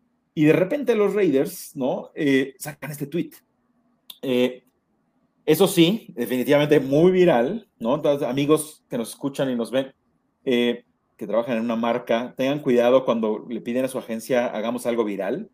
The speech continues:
porque esto también es viral, eh, muy viral. Este, ya va por los, por ahí de los cien mil, eh, ¿no? Este, eh, retweets, creo, una cosa así, va por números, este, escandalosos. La cosa es, eh, pues, si ustedes leen con detenimiento los comentarios,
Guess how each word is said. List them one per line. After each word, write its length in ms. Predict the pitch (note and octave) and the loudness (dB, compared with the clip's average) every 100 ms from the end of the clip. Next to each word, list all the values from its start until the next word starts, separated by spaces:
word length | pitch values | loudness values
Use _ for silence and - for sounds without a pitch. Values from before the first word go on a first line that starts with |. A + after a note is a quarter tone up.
| _ _ _ _ _ _ _ | _ _ _ _ _ _ _
porque 200 | A#2 A2 | -6 -2
esto 120 | C3+ | 2
también 220 | C#3+ B2+ B2+ | 2 0 -4
es 120 | C3+ | -4
viral, 280 | A#2+ A#2+ - _ _ _ _ - | -4 -4 -8 _ _ _ _ -12
eh, 140 | A#2+ | -4
muy 200 | C3+ G#3 | 4 8
viral. 420 | F3 C3 A2 - _ _ _ - | 8 8 2 -6 _ _ _ 0
Este, 400 | B2 B2 - A#2 | 0 0 0 6
ya 140 | C#3+ | 8
va 120 | A3+ | 8
por 160 | D3 C3 | 6 2
los, 140 | B2 | 0
por 160 | - C3+ | 4 6
ahí 60 | |
de 80 | D#3 | 6
los 100 | D3 | 4
cien 240 | C#3 A#2 C3 | 0 -4 -2
mil, 360 | C#3 C#3 C3+ | 0 0 0
eh, 500 | C#3 B2 A#2+ A#2+ - _ _ _ | 0 2 2 -2 -4 _ _ _
¿no? 260 | A2+ C3 D3 | 2 4 4
Este, 560 | C#3 - A#2+ A2+ A2+ | 0 -4 -4 -2 -4
eh, 40 | A2+ | -4
retweets, 520 | A2+ - C#3+ D3+ D3 | -6 -6 0 0 4
creo, 280 | C#3 E3 D#3 | 6 8 8
una 140 | C#3+ | 6
cosa 220 | C#3 C3 | 2 -4
así, 260 | - D#3 D#3+ | -2 2 4
va 220 | D#3 D3 | 4 2
por 100 | D#3+ | 0
números, 340 | D#3 E3 C#3+ C3 | 2 2 2 0
este, 200 | - A2+ | -10 -8
escandalosos. 680 | A#2+ A2 C3 E3+ - - _ _ _ _ _ | -4 0 2 2 0 -12 _ _ _ _ _
La 180 | A2+ - | -4 0
cosa 320 | D#3 D#3+ D3+ | 0 4 4
es, 480 | C3 C#3 - - _ | 4 2 -4 -12 _
eh, 440 | D3 B2 A#2 A#2 - _ _ _ _ | -2 0 0 -2 -8 _ _ _ _
pues, 160 | A2 - | -12 -10
si 100 | A#2 | -6
ustedes 320 | - C#3+ C#3 | 2 2 4
leen 220 | C#3+ C#3+ | 2 2
con 140 | D3+ | -2
detenimiento 580 | C3+ B2+ A#2+ A#2+ C3+ D3+ | -2 -2 -2 -4 -2 -2
los 160 | C3+ - | -2 -2
comentarios, 880 | A#2 A2+ C#3+ B2 A2+ D3 - - | -4 -2 0 2 0 -2 -8 -18